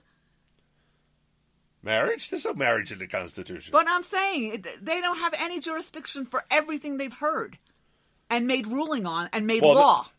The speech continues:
Speaker 1: not absolutely everything. But, oh, the ones they made law, that's absolutely unconstitutional on its face. I don't care whether they had standing or not. Judges don't make law.
Speaker 2: And as a matter of fact, if the Trump
Speaker 1: No,
Speaker 2: administration
Speaker 1: no, legislators make law.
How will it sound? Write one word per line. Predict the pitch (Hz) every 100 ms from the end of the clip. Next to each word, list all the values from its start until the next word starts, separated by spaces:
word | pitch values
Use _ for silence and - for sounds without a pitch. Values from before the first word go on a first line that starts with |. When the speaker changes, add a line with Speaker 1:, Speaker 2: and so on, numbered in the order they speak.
| -
Speaker 1:
not | 165
absolutely | 170 190 - 160 110 101
everything. | 95 87 85 87 -
But, | - 117
oh, | 170 175
the |
ones | 147 170 156
they |
made | 143 127
law, | 117 135 113
that's | 110 113
absolutely | 120 120 120 98
unconstitutional | 101 92 110 98 98 - 107 98 98
on |
its | 92
face. | - 113 104
I | 104
don't | 117
care | 101 107
whether | 98
they | 95
had | 95
standing | - - 107 110 90
or | 87
not. | 90 110 87 _ _ _ _ _ _
Judges | 127 113 110
don't | 123 113
make | 104 113 -
law. | 92 80 - _ _ _ _ _ _ _ _ _ _ _
Speaker 2:
And | 294 294
as | 262
a |
matter | 269 269
of | 262
fact, | - 311 285 254 -
if | 226 233 - -
the | 185 220
Trump | 185 285 294 -
Speaker 1:
No, |
Speaker 2:
administration | 226 123 123 117 120 - 117 _ _
Speaker 1:
no, | - - - _ -
legislators | 110 113 117 120 139 - 123 120 107 101 -
make | 101 92 -
law. | 92 85 82